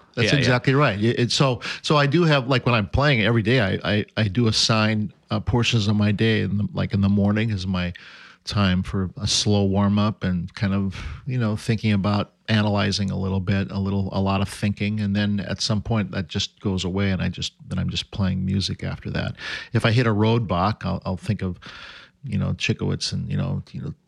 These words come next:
Speaker 1: "Tom, let's get back to the basics now." So I get back to the ba-, you know, I'll st-, do a short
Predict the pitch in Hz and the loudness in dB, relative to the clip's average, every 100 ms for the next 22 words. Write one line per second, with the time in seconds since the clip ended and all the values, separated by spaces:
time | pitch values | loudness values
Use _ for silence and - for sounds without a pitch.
0 | _ _ _ - 107 110 127 110 - - | _ _ _ -2 0 2 0 -2 -6 -6
1 | 123 110 110 110 - 123 110 101 98 110 | -6 -4 -4 -4 -4 -4 0 0 -2 -4
2 | 107 - 101 95 117 - 101 98 95 95 | -6 -8 -6 -6 -6 -6 -8 -8 -8 -8
3 | - 101 98 98 95 90 - - - 87 | -4 -2 0 0 -2 -4 -8 -12 -12 -8
4 | 98 101 - 117 107 | -2 0 2 2 0